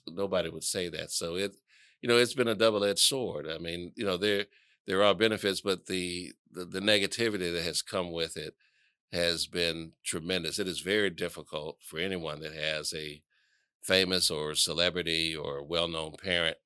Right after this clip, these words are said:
to kind of, uh, live in their shadow. But what you can only hope to do is to make, uh, footsteps beyond that, that shadow. And that, and that's what I've tried to do.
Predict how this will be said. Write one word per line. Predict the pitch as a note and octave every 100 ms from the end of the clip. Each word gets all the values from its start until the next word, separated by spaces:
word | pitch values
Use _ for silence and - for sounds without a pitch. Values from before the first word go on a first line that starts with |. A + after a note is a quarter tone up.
| -
to | E2+
kind | - E2 D#2+
of, | D2+ - _ _ _ _ _
uh, | D#2+ D2+ D#2 D2+ D2+ _ _ _ _ _
live | E2 G#2 G2+
in | F2+
their | E2+ D#2+
shadow. | - A2 G#2 F#2+ - - - - _
But | - D#2+ - _ _ _ _ _
what | - F#2+ F#2+ G2
you |
can | F2+ F#2+
only | G2 F#2+
hope | F#2 G2+ -
to | F#2
do | F#2 G2+ F#2+
is | E2+
to | - E2+
make, | E2+ E2+ E2 _ _ _ _ _ -
uh, | E2 D#2+
footsteps | D#2+ G#2 F2 - F2 -
beyond | E2 E2+ D#2+ D2+
that, | D2 - _
that | C#2+ C#2+
shadow. | - - D2 D#2+
And |
that, | D#2 D#2+
and | D#2+ D#2+
that's | E2 -
what | D2
I've | D2
tried | - D#2+ -
to | -
do. | -